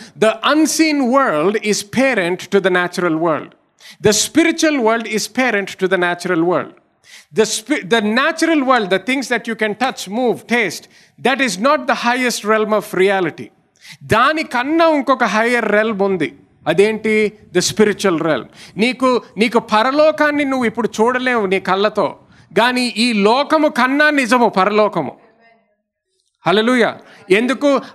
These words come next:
ఆ లోకము నుంచి ఈ లోకము సృష్టింపబడ్డది. హల్లెలూయా. ఓకే, నువ్వు చూడకపోయినా, చూడలేకపోయినా నీ కళ్ళతో అది ఇంకా సత్యము, అది ఇంకా నిజము.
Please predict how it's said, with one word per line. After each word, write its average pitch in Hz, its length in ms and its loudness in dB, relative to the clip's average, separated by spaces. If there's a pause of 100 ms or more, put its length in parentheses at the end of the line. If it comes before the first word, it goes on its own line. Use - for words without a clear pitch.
(120)
ఆ 269 240 4
లోకము 285 640 2
నుంచి 262 600 2
ఈ 226 340 0
లోకము 240 400 2
సృష్టింపబడ్డది. 208 1080 -2 (1000)
హల్లెలూయా. 202 520 2 (560)
ఓకే, 254 280 2 (220)
నువ్వు 262 280 2
చూడకపోయినా, 277 1160 2 (140)
చూడలేకపోయినా 269 1040 2
నీ 214 220 0
కళ్ళతో 220 840 -2 (120)
అది 233 200 2
ఇంకా 302 540 0 (240)
సత్యము, 233 560 0
అది 240 220 2
ఇంకా 254 300 0
నిజము. 240 400 0